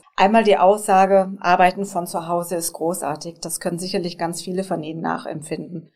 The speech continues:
Oder Arbeiten und Urlaub soll kombiniert werden. Oder auch die Aussage, ich möchte bei meiner Familie sein und von dort aus arbeiten. Wenn wir uns einmal in die Lage eines ausländischen Arbeitnehmers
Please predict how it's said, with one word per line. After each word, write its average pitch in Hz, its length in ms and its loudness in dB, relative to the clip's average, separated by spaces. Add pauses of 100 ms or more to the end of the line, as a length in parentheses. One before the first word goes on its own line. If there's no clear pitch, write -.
(340)
Oder 196 340 4
Arbeiten 196 480 4
und 180 240 -6
Urlaub 180 360 2
soll 170 180 -4
kombiniert 175 680 -4
werden. 151 360 -6 (400)
Oder 196 340 6
auch 185 140 6
die 196 160 2
Aussage, 185 600 2
ich 180 140 -8
möchte 196 240 0
bei 180 140 6
meiner 180 260 0
Familie 190 540 0
sein 160 260 -6
und 170 220 -12
von 175 180 -6
dort 170 240 0
aus 156 220 -6
arbeiten. 156 640 -12 (380)
Wenn 202 160 4
wir 208 60 -2
uns 208 140 -2
einmal 202 300 4
in 202 80 2
die 196 80 2
Lage 202 720 6
eines 185 260 -2
ausländischen 196 720 2
Arbeitnehmers 180 1000 0